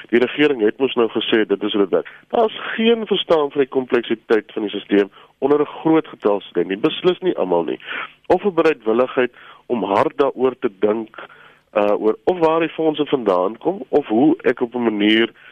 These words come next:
terug kan gee hoe ek dink oor my eie toekoms nie. Daar is 'n verstaan dat dit my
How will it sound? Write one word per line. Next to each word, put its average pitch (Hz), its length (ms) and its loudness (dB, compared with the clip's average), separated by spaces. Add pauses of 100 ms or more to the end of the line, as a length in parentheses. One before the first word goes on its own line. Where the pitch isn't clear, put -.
(160)
terug - 360 -2
kan 139 220 -2
gee 147 260 0
hoe 110 220 4
ek 104 120 -8
dink 113 220 -2
oor 110 120 0
my 107 80 0
eie 113 320 0
toekoms 90 340 -6
nie. 78 120 -8
Daar - 380 -2
is - 260 -12
'n 117 80 -2
verstaan 123 640 0 (440)
dat 101 120 0
dit - 80 -4
my 101 120 2